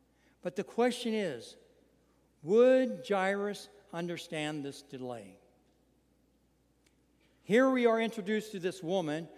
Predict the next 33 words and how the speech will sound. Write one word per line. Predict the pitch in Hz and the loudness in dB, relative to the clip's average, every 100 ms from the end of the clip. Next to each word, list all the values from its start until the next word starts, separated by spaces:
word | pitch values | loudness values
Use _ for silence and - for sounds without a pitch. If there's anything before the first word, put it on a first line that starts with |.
| - - | -16 -4
who | 202 | -2
had | 185 196 | 0 0
a | 165 | -2
serious | - - 233 233 220 | -6 -4 0 2 0
health | 214 226 214 - | 2 0 0 -2
problem, | 165 147 123 110 - - - _ | 0 0 -4 -12 -18 -20 -20 _
yet | 180 196 | -2 -2
she | - 226 | -2 -6
fights | 165 226 226 226 | -2 2 2 2
her | 233 | 0
way | 214 208 | 4 2
through | 208 220 208 | 0 -4 -4
the | |
crowds | 202 208 185 165 156 156 - - - | -4 -2 0 0 -4 -8 -20 -20 -2
just | - 240 247 - - | 4 4 4 -4 -8
to | |
touch | 160 - 214 202 - | -6 0 0 -2 -10
Jesus, | - 196 175 123 107 - _ _ | -6 -4 -4 -8 -16 -20 _ _
to | - | -14
touch | - 208 202 - | -4 -2 -2 -8
the | 175 | -8
hem | 175 190 | -6 -4
of | 175 | -6
his | 156 135 | -8 -8
garments. | 151 147 131 - - _ _ _ _ _ _ _ _ _ | -8 -6 -8 -12 -20 _ _ _ _ _ _ _ _ _
Why? | 147 143 165 175 139 98 - - _ _ _ _ _ _ _ _ _ _ _ _ _ _ _ | -16 -6 -2 0 -2 -6 -20 -20 _ _ _ _ _ _ _ _ _ _ _ _ _ _ _
Because | 147 - 180 165 | -10 -4 -2 -2
of | 147 | -6
this. | 147 117 - - _ _ _ _ | -6 -8 -14 -18 _ _ _ _
Because | 160 - 180 170 - | -14 -6 -4 -2 0
this | 240 247 190 | 0 -2 -4
woman | 202 202 143 135 - - _ - | -2 -2 -4 -8 -12 -20 _ -14
was | 143 175 180 147 135 139 | -4 0 0 -2 -6 -12